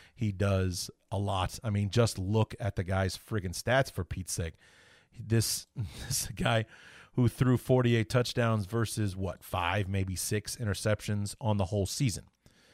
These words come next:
You know, I think Mitch has thrown six interceptions since he took over again six <laughs> weeks ago. So, you know, just the, you know, ugly, you know, an ugly comparison between the two, but that's, that, those are the facts. And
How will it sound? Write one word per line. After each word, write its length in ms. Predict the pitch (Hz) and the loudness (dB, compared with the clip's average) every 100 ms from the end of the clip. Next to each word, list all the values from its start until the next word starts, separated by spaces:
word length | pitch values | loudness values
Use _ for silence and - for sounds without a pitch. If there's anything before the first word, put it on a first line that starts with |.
| _ - _ - | _ -20 _ -8
You 100 | 90 | -4
know, 280 | 85 92 - | -2 -4 -4
I 100 | 113 | -4
think 220 | - 123 | 0 0
Mitch 180 | 107 110 | 2 0
has 100 | 101 | -2
thrown 220 | - 104 95 | 0 0 2
six 240 | 104 - | 0 0
interceptions 580 | 98 90 104 95 98 90 | 0 2 0 0 -2 -2
since 200 | 107 95 | -4 -4
he 80 | 92 | 0
took 240 | 110 107 | 0 2
over 300 | 135 101 92 | 2 2 0
again 340 | 87 90 87 - _ _ _ _ | 0 -2 -4 -6 _ _ _ _
six 260 | - 107 - | -2 -2 2
<laughs> 20 | |
weeks 240 | 117 - - | 2 4 4
ago. 400 | 143 - 123 - - - - - - | 4 6 6 6 -10 -20 -18 -18 -8
So, 460 | - 147 117 92 - - - - | 0 6 8 6 2 -10 -10 2
you 140 | 110 | 4
know, 160 | 95 90 | 4 6
just 260 | 107 - | 4 4
the, 200 | 95 90 - _ _ _ | 2 0 -2 _ _ _
you 120 | - 104 | -2 2
know, 280 | 92 90 - - _ | 2 0 -2 -16 _
ugly, 440 | 123 117 107 101 85 113 | 0 2 4 4 2 -2
you 160 | 113 107 | 2 4
know, 160 | 92 95 | 4 4
an 80 | |
ugly 220 | 107 104 101 | 2 2 0
comparison 520 | 95 123 120 101 98 | 2 6 6 6 2
between 280 | 92 110 92 | 0 2 0
the 80 | |
two, 320 | - - 131 90 | 0 2 4 4
but 120 | - | 2
that's, 300 | 101 - - _ | 0 0 -8 _
that, 280 | - 101 - | 0 0 2
those 200 | 117 92 | 2 2
are 20 | |
the 80 | 87 | 0
facts. 460 | - 143 104 - - _ _ - - - - - _ | 2 4 4 0 -10 _ _ -20 -20 -20 -20 -20 _
And 440 | 110 101 95 90 | 4 6 6 2